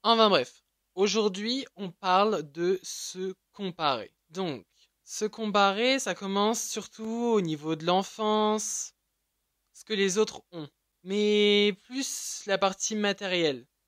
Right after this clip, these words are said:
Donc leurs jouets, leurs habits, on veut toujours plus. Mais c'est là que je viens de me demander, mais pourquoi en fait on veut toujours plus ?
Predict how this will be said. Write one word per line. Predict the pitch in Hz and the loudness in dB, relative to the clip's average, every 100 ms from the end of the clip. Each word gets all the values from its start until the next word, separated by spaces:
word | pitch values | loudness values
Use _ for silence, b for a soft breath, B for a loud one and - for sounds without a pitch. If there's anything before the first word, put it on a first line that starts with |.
| _ _ _ _ | _ _ _ _
Donc | 160 165 | -12 -4
leurs | 180 165 | 2 2
jouets, | 160 170 170 170 170 170 | 2 2 6 6 6 6
leurs | 151 147 | 2 2
habits, | 156 156 196 220 | -2 -4 -10 -12
on | 185 180 180 | -10 -10 -8
veut | 180 190 202 | -10 -10 -12
toujours | _ 285 254 220 262 - - - | _ -4 -4 -2 -4 -6 -12 -8
plus. | 196 160 - - _ _ _ _ | -6 -4 -4 -6 _ _ _ _
Mais | 190 | -6
c'est | 214 | 4
là | 226 | 4
que | 240 | 6
je | 196 | 4
viens | 202 | 4
de | 196 | 4
me | 190 | 2
demander, | 180 175 214 | 2 2 0
mais | 247 202 - _ _ _ _ _ | 0 0 -2 _ _ _ _ _
pourquoi | 214 - 247 262 269 | -16 -4 2 6 6
en | 220 | 4
fait | 214 196 | -2 -6
on | 185 | -6
veut | 165 | -8
toujours | 156 156 156 | -10 -14 -16
plus ? | _ 135 - - | _ -16 -16 -16